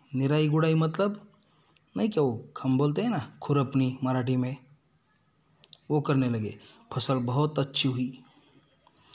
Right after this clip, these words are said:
हरिनाथ काका को धन्यवाद देकर वे फसल को बाजार में बेचने ले गए और जाने की तैयारी में जुट गए।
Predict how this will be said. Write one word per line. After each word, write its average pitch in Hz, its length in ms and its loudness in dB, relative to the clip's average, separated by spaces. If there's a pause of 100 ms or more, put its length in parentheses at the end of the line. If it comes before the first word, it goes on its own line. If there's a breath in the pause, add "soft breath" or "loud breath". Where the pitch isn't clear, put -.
(300 loud breath)
हरिनाथ 139 300 4
काका 135 400 0
को 180 240 -2
धन्यवाद 135 460 2
देकर 139 720 -2
वे 131 100 0
फसल 131 380 -2
को 151 160 -2
बाजार 127 400 0
में 151 200 0
बेचने 127 360 0
ले 120 180 0
गए 110 300 -4 (600 soft breath)
और 135 120 2
जाने 135 320 4
की 175 120 0
तैयारी 139 400 2
में 151 180 4
जुट 165 180 2
गए। 160 360 4